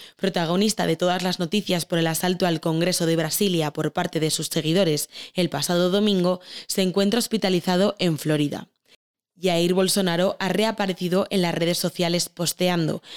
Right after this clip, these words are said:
a través de su cuenta personal de Twitter, una imagen en la habitación del hospital,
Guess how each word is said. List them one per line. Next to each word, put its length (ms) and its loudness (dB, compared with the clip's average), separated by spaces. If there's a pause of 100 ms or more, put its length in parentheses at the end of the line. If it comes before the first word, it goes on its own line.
(160)
a 80 -2
través 340 2
de 80 2
su 180 2
cuenta 300 0
personal 460 0
de 100 2
Twitter, 420 0 (320)
una 180 2
imagen 500 2
en 120 2
la 100 2
habitación 420 0
del 100 2
hospital, 560 -4